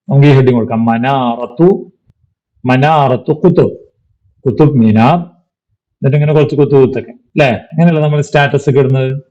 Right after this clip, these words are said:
സിയാറത്തുൻ താരീഖിയ, ഹിസ്റ്റോറിക്കൽ വിസിറ്റ് ഫി ഡൽഹി, ഡൽഹിയിൽ ഒരു ചരിത്ര സന്ദർശനം. മനാറത്തു കുത്തുബ്,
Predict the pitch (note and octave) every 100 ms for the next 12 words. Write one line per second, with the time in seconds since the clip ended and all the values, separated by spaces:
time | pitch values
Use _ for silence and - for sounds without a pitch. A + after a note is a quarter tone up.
0 | _ _ _ _ _ - A#2 A#2+ D3 D#3
1 | C#3+ A#2+ C#3 D#3 G3 G#3+ - _ _ _
2 | _ B2+ A#2+ A#2+ A#2 C#3 A#2+ G#2+ G2+ -
3 | D3+ C#3+ C#3 C3 A#2 A2+ D3+ D3+ - _
4 | _ _ - C3 C3 B2+ B2+ F#2 G2+ -
5 | _ _ B2 B2 A#2+ C#3+ C3+ C#3 G3 -
6 | - - _ - C3 B2 - C#3 A#2+ A2+
7 | G2+ - - - _ _ _ _ _ _
8 | _ - B2 C#3+ D3+ D3 D3+ C3+ C#3 E3
9 | E3